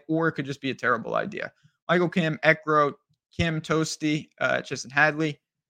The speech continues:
Nasty Nate, Vincent Norman. Let's talk about Maverick. Uh, I think, I think we have to. He's eighty-one hundred. I think that's a pretty reasonable tag. Sixth at Waste Management,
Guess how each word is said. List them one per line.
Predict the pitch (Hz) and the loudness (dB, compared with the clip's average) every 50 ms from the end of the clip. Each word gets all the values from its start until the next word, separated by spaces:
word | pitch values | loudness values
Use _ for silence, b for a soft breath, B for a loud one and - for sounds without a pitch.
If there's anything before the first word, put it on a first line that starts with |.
| _ _ _ _ _ _ _ - | _ _ _ _ _ _ _ 2
Nasty | 170 208 202 208 - - - 175 160 | 4 4 4 4 2 -2 -2 0 0
Nate, | 160 170 196 202 208 196 - - | 2 6 6 6 6 4 2 -4
Vincent | 147 147 165 190 196 185 - - - 131 - - | -6 -2 0 2 2 2 2 0 -6 -6 -8 -6
Norman. | - 156 190 214 214 208 196 190 190 190 190 185 - - _ _ _ _ - - _ _ _ _ _ _ - 165 | -2 0 2 2 4 2 2 2 2 2 2 0 0 -4 _ _ _ _ -20 -20 _ _ _ _ _ _ -2 -2
Let's | 175 170 | -2 4
talk | - 220 214 202 | 6 6 6 6
about | 196 190 175 160 | 6 4 4 6
Maverick. | 156 156 156 139 127 117 104 113 _ - _ _ - | 4 2 2 2 0 -4 -6 -8 _ -20 _ _ 2
Uh, | 147 147 139 143 139 139 139 135 131 - - | 4 6 8 10 10 10 10 10 8 6 4
I | 147 151 | 0 0
think, | 143 151 156 - _ _ _ - | 0 0 -6 -10 _ _ _ -6
I | 151 151 | -4 -4
think | 160 170 | -2 0
we | 165 160 147 | 0 0 4
have | 143 131 139 143 - | 6 6 6 6 4
to. | - 123 110 | -8 -10 -10
He's | 120 147 143 - - - - | -10 -12 -16 -16 -12 -4 -2
eighty-one | 151 160 170 180 180 170 180 185 175 | -2 0 0 -2 -4 -2 -2 -2 -2
hundred. | 151 143 147 123 165 175 175 | -2 -2 -4 -2 -2 -2 -2
I | - _ _ _ _ _ _ - | -4 _ _ _ _ _ _ -4
think | 175 170 | 0 0
that's | 160 151 | 0 0
a | 151 147 | 0 -8
pretty | _ - 156 151 160 165 | _ -6 -2 -2 0 2
reasonable | 160 165 160 165 180 175 170 185 | 2 0 0 0 -2 -2 -2 -2
tag. | 180 - 147 139 139 143 151 135 - _ _ _ _ _ _ _ _ _ _ _ _ _ _ _ _ | 2 6 10 10 10 10 10 6 -6 _ _ _ _ _ _ _ _ _ _ _ _ _ _ _ _
Sixth | _ - - - - 196 196 - - - | _ -12 -8 -6 -6 -6 -6 -6 -4 -4
at | 131 110 | -4 -4
Waste | 117 117 120 110 - | -4 -6 -8 -8 -10
Management, | - - 120 107 - - - - - - | -10 -10 -10 -10 -10 -12 -16 -18 -20 -20